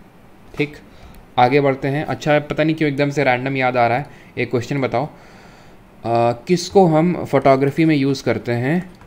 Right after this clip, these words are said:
वो कौन सी चीज़ है जिसको हम फोटोग्राफी में यूज़ करते हैं, प्लस उसी को हम as an antidote यूज़ करते हैं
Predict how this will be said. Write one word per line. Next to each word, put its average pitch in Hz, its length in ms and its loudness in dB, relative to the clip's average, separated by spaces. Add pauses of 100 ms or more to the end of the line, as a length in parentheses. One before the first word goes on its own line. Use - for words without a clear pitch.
वो 123 180 2
कौन 147 320 2
सी 165 120 0
चीज़ 147 240 0
है 147 60 2
जिसको 139 220 -4
हम 147 60 0
फोटोग्राफी 120 540 -2
में 131 140 -2
यूज़ 120 240 -4
करते 107 280 -4
हैं, 95 280 -8 (320)
प्लस 175 500 2 (280)
उसी 208 300 2
को 185 160 2
हम 151 260 2
as 131 140 -2
an 151 120 0 (140)
antidote 175 600 4
यूज़ 165 240 0
करते 147 300 0
हैं 160 300 -2